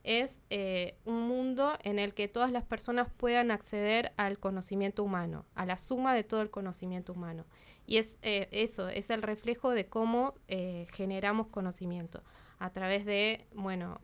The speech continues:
eh, generar contenidos, eh, con fuentes de información fiables, por ejemplo, o, eh, imágenes, eh, archivos multimedia que también, eh, muestran distintos tipos de conocimiento, que, por ejemplo, de transmisión oral,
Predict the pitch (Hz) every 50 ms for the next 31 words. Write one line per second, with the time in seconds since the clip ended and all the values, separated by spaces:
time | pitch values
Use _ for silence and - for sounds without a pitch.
0 | - - - 196 185 175 170 165 165 - - - - 185 180 180 185 196 202 214
1 | 220 - 220 208 208 208 196 202 214 226 233 233 233 240 233 - - - - -
2 | - 190 185 175 165 170 - - 180 170 170 170 - - 202 202 202 185 185 190
3 | 180 - - 175 175 170 170 - - 208 196 196 196 196 196 - - - - -
4 | - - 208 202 202 214 220 220 214 220 226 220 - - - 185 180 170 - -
5 | 220 226 233 226 214 220 220 226 220 220 226 226 226 - - - - - - -
6 | - - 196 196 190 190 190 - - - 196 196 185 180 175 - - 180 202 196
7 | 202 208 214 220 220 - - 208 202 208 202 202 202 196 196 190 - - - 190
8 | 180 175 175 170 - - - 185 180 - - 208 208 208 208 196 196 190 185 190
9 | 196 196 208 208 208 202 196 - 160 156 170 170 180 185 202 214 220 214 196 -
10 | - - 185 175 170 - - 196 190 208 220 220 - 220 208 196 196 190 - -
11 | 190 185 - - 214 208 - 202 190 - 214 214 - 202 196 190 185 185 - 175
12 | 175 175 - - 190 196 226 240 240 233 214 220 220 220 220 214 - 180 170 175
13 | - - - 190 175 170 - 196 185 190 185 180 170 175 175 175 160 170 170 165
14 | - - 180 175 175 175 175 208 226 226 226 220 226 226 226 220